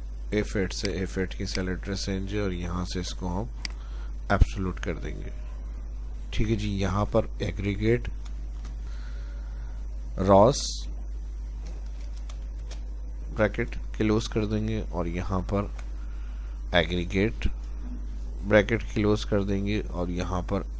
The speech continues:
index bracket close कर देंगे। ये सब condition index, aggregate, raws, if condition को हमने बता दिया true की जगह, ठीक है जी। true के बाद अब यहाँ जो हमारे पास false है, अब नाम तो स्ट्राइक हो जाएंगे इससे हमारे, लेकिन उसके साथ हमें total भी यहाँ पे चाहिए,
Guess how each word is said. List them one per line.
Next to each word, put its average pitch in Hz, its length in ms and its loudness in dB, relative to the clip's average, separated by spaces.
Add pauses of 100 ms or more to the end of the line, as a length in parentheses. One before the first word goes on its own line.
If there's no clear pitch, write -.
(600)
index 95 420 0
bracket - 320 -2
close 71 320 -4
कर - 120 -4
देंगे। 85 340 -4
ये 110 280 4
सब - 340 0
condition 98 480 0
index, 87 440 0
aggregate, 90 500 -2
raws, 87 380 2 (1120)
if 117 160 4
condition 98 460 2
को 101 100 0
हमने 95 260 0
बता 90 220 0
दिया 92 160 0 (140)
true 104 180 6
की 98 160 -2
जगह, 90 280 -2 (640)
ठीक 104 160 -2
है 107 60 0
जी। 107 100 0 (140)
true 104 180 2
के 101 140 0
बाद 95 300 2
अब 98 200 0
यहाँ 95 280 2
जो 98 160 0
हमारे 92 200 0
पास - 180 -2
false 92 260 2
है, 101 60 2
अब 101 140 -2
नाम 87 240 0
तो - 120 -2
स्ट्राइक 101 300 0
हो 104 80 2
जाएंगे 98 260 0
इससे - 220 -2
हमारे, 85 300 0
लेकिन 85 180 0
उसके 101 200 -2
साथ 98 140 2
हमें 98 180 0
total 90 360 0
भी 90 120 -2
यहाँ 87 180 0
पे 87 120 -2
चाहिए, 80 360 -2